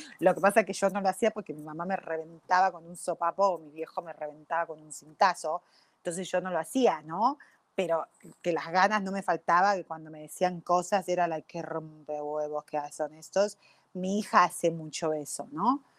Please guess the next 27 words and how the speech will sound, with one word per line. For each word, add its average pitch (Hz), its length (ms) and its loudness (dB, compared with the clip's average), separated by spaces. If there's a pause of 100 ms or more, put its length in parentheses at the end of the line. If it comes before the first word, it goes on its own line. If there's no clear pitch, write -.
(460)
Pero 185 160 4
anoche 226 600 2
y 190 120 -2
estos 190 340 -4
días 196 400 2
no 202 200 -6
lo 240 180 6
hace, 208 580 2 (640)
y 233 140 -2
no 285 220 2
porque 277 300 -4
yo 202 140 -8
sea 202 220 0
mejor 185 460 -2
mamá, 160 680 0 (140)
para 180 220 -2
nada, 220 560 2 (320)
¿ok? 202 360 -4
Porque 185 260 -12
no, 208 260 -4 (320)
lo 208 100 0
único 285 280 0
que 208 140 0
he 196 80 -2
cambiado 208 920 2
es 196 300 -6
de, 170 260 -10